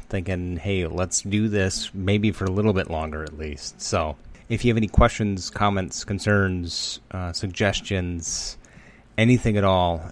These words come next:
e-, even if it's just to vent and, and rant about, uh, your own drinking problems, send 'em on in. Um, certainly respect privacy and all that kinda stuff, so unless you specifically tell me to, it will not be shared on any podcast or anything like that.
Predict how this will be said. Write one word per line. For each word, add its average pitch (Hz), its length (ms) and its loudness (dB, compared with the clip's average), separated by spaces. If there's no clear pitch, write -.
e-, 101 80 -4
even 107 320 0
if 101 80 0
it's 98 140 -4
just - 300 -4
to 98 120 2
vent 98 460 -2
and, 92 340 -4
and 92 260 -4
rant 101 360 0
about, 90 520 -2
uh, 92 180 2
your 95 200 0
own 113 140 2
drinking 92 360 -4
problems, 87 460 -6
send 113 320 2
'em 113 80 4
on 104 180 2
in. 82 240 -4
Um, 87 760 -4
certainly 95 540 -2
respect - 540 -4
privacy 113 440 0
and 110 80 2
all 107 100 2
that 101 140 -4
kinda 104 160 -2
stuff, 104 360 0
so 90 380 -2
unless 95 400 -2
you 98 60 -2
specifically 101 640 -2
tell 127 180 0
me 139 140 -2
to, 131 260 4
it 92 160 -2
will 98 80 2
not 104 260 0
be 98 120 -8
shared 104 400 2
on 92 160 0
any 113 180 0
podcast 95 600 -2
or 98 40 -2
anything 87 240 -4
like 85 180 -4
that. 82 260 -4